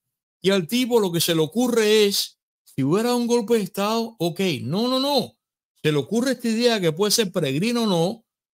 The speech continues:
de hacer una alteración constitucional, pero además va al Congreso, y en el Congreso todo el mundo lo aprueba,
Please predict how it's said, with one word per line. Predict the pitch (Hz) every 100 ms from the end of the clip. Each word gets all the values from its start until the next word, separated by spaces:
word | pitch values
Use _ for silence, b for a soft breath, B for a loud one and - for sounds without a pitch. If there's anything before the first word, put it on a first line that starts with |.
| -
de | 135
hacer | 131 196
una | 226
alteración | 196 190 156 208 220
constitucional, | 202 165 151 143 160 170 214 226
pero | 185 160 151
además | 165 226 - - _ -
va | 139
al | 202
Congreso, | 226 233 196 254 247 226 - _ _ _ _ -
y | 175
en | 190
el |
Congreso | 170 202 202
todo | 220
el | 214
mundo | 233 240
lo |
aprueba, | 208 208 247 226 214